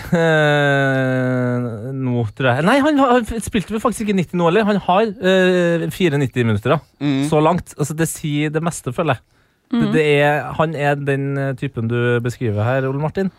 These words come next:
Speaker 1: En litt pjusk fyr.
Speaker 2: Litt pjusk fyr.
Speaker 1: Ja.
Speaker 3: Og vi ser, han leverer jo også i annenhver runde. Eh, Game Week fem, ti poeng. Game Week seks, tre poeng.
Speaker 1: Ja.
Speaker 3: Sju, ti poeng. Åtte, null poeng. Ni,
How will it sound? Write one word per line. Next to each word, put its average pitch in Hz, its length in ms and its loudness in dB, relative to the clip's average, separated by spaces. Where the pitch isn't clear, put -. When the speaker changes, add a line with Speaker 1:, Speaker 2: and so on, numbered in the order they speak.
Speaker 1:
En 143 180 -4
litt 151 200 -6
pjusk - 380 -6
fyr. 190 280 0
Speaker 2:
Litt 165 180 -2
pjusk - 320 -4
fyr. 185 300 2
Speaker 1:
Ja. 107 220 -2
Speaker 3:
Og 254 80 0
vi 302 60 6
ser, 311 200 0
han 339 200 6
leverer 233 280 2
jo 294 120 4
også - 120 -2
i - 60 4
annenhver 240 320 2
runde. 233 220 2
Eh, 277 360 0
Game 277 180 6
Week 320 120 0
fem, 349 160 2
ti - 120 2
poeng. 480 400 2
Game 269 120 4
Week 330 120 6
seks, - 180 -2
tre - 160 -2
poeng. - 380 -4
Speaker 1:
Ja. 175 160 2
Speaker 3:
Sju, 330 240 6
ti 277 180 0
poeng. 466 320 2
Åtte, 330 340 0
null 185 200 -4
poeng. 196 280 0
Ni, 285 120 6